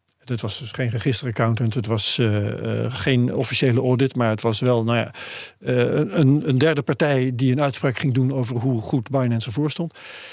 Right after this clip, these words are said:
En na een tijdje, eh, heeft Bi-, heeft Mazars dat rapport ingetrokken en offline gehaald. Ehm, is dat wat er gebeurt als een, eh, als, als een, zo'n bureau,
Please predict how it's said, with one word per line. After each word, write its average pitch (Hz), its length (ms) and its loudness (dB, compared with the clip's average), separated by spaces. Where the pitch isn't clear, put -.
En 147 180 4
na 143 140 6
een 135 80 2
tijdje, 151 520 2
eh, 139 440 0
heeft 131 300 0
Bi-, 143 300 2
heeft 123 380 -2
Mazars 139 720 2
dat 127 540 -4
rapport 131 580 -2
ingetrokken 131 760 0
en 123 180 0
offline 117 420 0
gehaald. 101 260 -4
Ehm, 131 300 4
is 143 180 2
dat 185 260 2
wat 175 220 2
er 151 80 0
gebeurt 160 600 2
als 151 380 -2
een, 143 360 2
eh, 135 300 0
als, - 360 0
als 139 220 0
een, 147 340 0
zo'n 143 240 2
bureau, 143 580 2